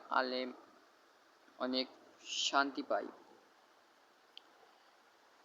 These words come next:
তো এই গল্পটি বলার মানে হচ্ছে যে তোমরা কেউ মা বাবার সঙ্গে খারাপ আচরণ করবে না এবং তোমাদের বয়োজ্যেষ্ঠ ও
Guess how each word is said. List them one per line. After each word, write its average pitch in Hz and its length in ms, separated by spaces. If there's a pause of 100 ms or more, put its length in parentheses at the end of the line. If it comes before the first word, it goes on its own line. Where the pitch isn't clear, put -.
(1000)
তো 160 300
এই 185 140
গল্পটি 185 500
বলার 165 400
মানে 151 260
হচ্ছে 151 320
যে 143 160 (140)
তোমরা 151 260
কেউ 147 180
মা 123 180
বাবার 120 260
সঙ্গে 127 280
খারাপ 123 320
আচরণ 123 380
করবে 131 380
না 110 180 (340)
এবং 147 300
তোমাদের 139 340
বয়োজ্যেষ্ঠ 131 460
ও 131 200